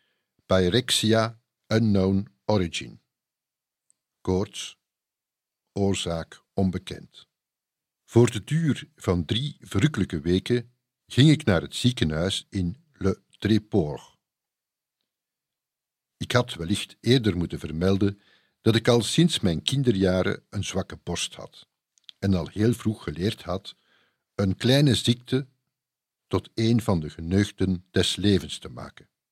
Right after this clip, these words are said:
zelfs in vredestijd. Als alternatief voor de loopgraven betekende een bed en een boek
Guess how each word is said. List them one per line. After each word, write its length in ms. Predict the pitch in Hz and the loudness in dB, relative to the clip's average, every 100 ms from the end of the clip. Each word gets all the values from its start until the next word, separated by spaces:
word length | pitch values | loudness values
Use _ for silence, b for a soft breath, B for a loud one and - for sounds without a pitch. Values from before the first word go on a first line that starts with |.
| _ _ _ | _ _ _
zelfs 420 | - 92 85 - | -6 -6 -4 -4
in 100 | 95 | -4
vredestijd. 800 | - 87 73 - - 71 - _ _ _ _ _ _ _ _ _ _ _ _ _ _ _ _ _ _ - | -4 -6 -6 -14 -14 -18 -20 _ _ _ _ _ _ _ _ _ _ _ _ _ _ _ _ _ _ 0
Als 380 | 120 - - _ | 2 2 -2 _
alternatief 880 | 147 151 113 104 92 85 - 160 147 | 0 0 -4 -2 0 -2 -6 -10 -8
voor 280 | - 87 | -4 -4
de 160 | 71 67 | -4 -16
loopgraven 920 | _ 87 117 117 - 78 78 - 98 - _ _ _ | _ -2 0 0 -6 -8 -8 -12 -12 -14 _ _ _
betekende 640 | 95 - 131 135 110 90 | -4 0 2 2 -2 -4
een 200 | - 85 | -10 -8
bed 260 | - 123 - | -2 -2 -4
en 140 | - 92 | -10 -10
een 180 | 80 | -10
boek 400 | 78 110 - - | -6 -6 -6 -20